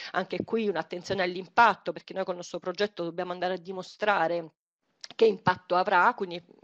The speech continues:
sinceriamoci, insomma, che la nostra azione progettuale sia aderente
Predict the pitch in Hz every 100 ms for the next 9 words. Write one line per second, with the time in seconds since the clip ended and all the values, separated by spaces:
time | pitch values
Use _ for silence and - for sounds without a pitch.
0 | - - 220 214 202 190 196 180 170 -
1 | 170 - 185 175 165 165 175 185 185 -
2 | 175 175 170 165 - 202 180 185 180 180
3 | - 208 180 160 165 170 - 170 170 185
4 | 175 170 156 156 160 _ 165